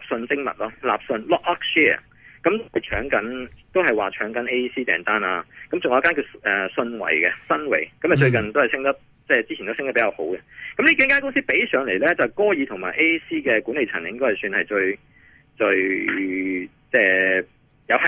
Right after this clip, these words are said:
Speaker 1: 統啦。咁信維同埋立訊就相對係，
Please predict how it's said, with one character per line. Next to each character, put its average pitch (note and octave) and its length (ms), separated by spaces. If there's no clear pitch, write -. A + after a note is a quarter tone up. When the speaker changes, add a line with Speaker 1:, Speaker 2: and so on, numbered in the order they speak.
Speaker 1:
統 C3+ 140
啦。 E3 140
咁 F3+ 60
信 D#3 200
維 G#2+ 240
同 G#2 120
埋 G2 320
立 G2 340
訊 B2+ 180
就 A2+ 140
相 D#3 180
對 A2+ 160
係， F#2 320